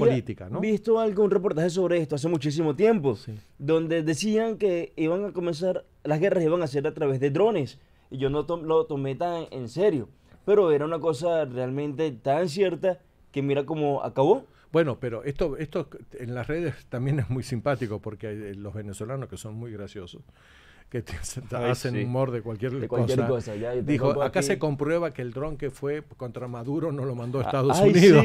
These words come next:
Speaker 2: sí, total, porque resulta que hubo un dron que
Speaker 1: <laughs>
Speaker 2: lanzaron, lanzó algo,
Speaker 1: Sí,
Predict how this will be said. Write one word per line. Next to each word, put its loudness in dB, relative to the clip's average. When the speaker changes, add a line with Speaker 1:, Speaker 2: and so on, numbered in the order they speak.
Speaker 2:
sí, 6
total, 4
porque 0
resulta -2
que -4
hubo 4
un 2
dron 4
que 0
Speaker 1:
<laughs> -20
Speaker 2:
lanzaron, 2
lanzó 4
algo, 2
Speaker 1:
Sí, -4